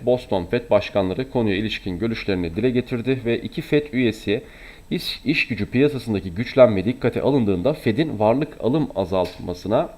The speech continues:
en erken Eylül ayında başlaması da gerektiğini, e, kaydetmiş, dile getirmiş oldu. fed'in sonbaharda varlık alımlarını azaltmaya başlaması gerektiğini belirten, e, fed yetkilileri ise varlık alımlarının istihdam yaratmaya artık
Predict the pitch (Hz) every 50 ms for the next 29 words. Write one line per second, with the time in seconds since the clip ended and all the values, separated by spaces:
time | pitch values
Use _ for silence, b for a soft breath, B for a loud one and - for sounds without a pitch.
0 | - - - - 160 139 113 101 - - 151 156 - - - - - 98 104 117
1 | 147 147 120 104 92 87 82 87 85 90 - 101 - - 101 90 82 - - -
2 | 120 135 117 107 101 101 95 - - 98 92 123 151 151 B B B B B B
3 | B B B B B B - - - 80 76 78 - - - - 113 98 90 -
4 | 87 87 - - 123 117 107 104 - - 101 110 139 - - 104 110 120 120 107
5 | 90 120 143 139 - 135 127 131 147 147 - - 151 147 143 143 139 135 131 147
6 | 135 107 107 113 135 160 - 143 139 135 135 131 123 117 - 117 120 139 135 131
7 | - - 127 113 98 110 123 - - 131 113 110 107 104 101 120 131 127 - 123
8 | 110 101 90 117 117 123 117 - - 107 92 85 80 - - - - - - -
9 | - - - - - 110 110 - 113 107 - - - 95 95 110 117 110 98 -
10 | - - - - 95 92 92 90 92 101 117 123 - - - - - 104 110 110
11 | 113 113 110 110 104 107 107 113 110 - 104 101 - - 113 107 - - 139 139
12 | 139 123 107 95 90 - - 87 90 - - 120 127 - - - 139 135 -